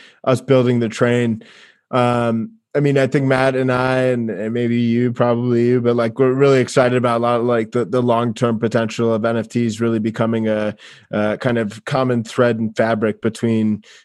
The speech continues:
creators, uh, really empowering the creator economy across different creative domains, whether it's artists, musicians, whatever it may be. What do you think are, are some of the big things that will be happening in the coming years that will be driving this adoption at a, at a greater scale?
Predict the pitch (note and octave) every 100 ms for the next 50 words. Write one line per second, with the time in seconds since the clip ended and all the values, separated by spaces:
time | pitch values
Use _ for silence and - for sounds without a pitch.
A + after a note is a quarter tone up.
0 | - - B2+ A#2+ A#2+ A#2 A#2 G#2+ - -
1 | F2+ G#2 G#2+ G#2 B2 B2 A#2 B2 A#2+ A2+
2 | A2 - A#2+ A#2 A2 A2+ A2+ A2+ G#2+ -
3 | A2+ A2 A#2 G#2+ F#2+ G#2+ G#2 G2 G#2 G#2
4 | F#2+ F#2 G#2 G#2+ G#2 G2+ - - - B2+
5 | A#2+ A2 G#2+ - - B2+ A#2 C3 C#3 -
6 | B2 A2 G#2+ A#2+ B2+ A#2 A2+ A2+ G#2+ G#2+
7 | G#2 - - D#3+ B3+ A3+ B3 - G3+ D#3+
8 | D#3 D3+ C#3+ F3+ E3 D3 D#3 D3 B2 D#3+
9 | D#3 B2+ D3 C#3 C#3+ C3+ C3+ C3+ C3 C3+
10 | C3 B2 B2 A#2+ - C3 B2 A#2+ A#2 A#2+
11 | A#2 A2 A#2 A2+ A2+ A#2 A2 A#2 A#2 A2+
12 | A2+ A2 - G#2+ A2+ A2 - A2 G#2 G#2
13 | G2 - A2 A2 G#2+ G2+ G2+ - A2 G#2+
14 | G#2+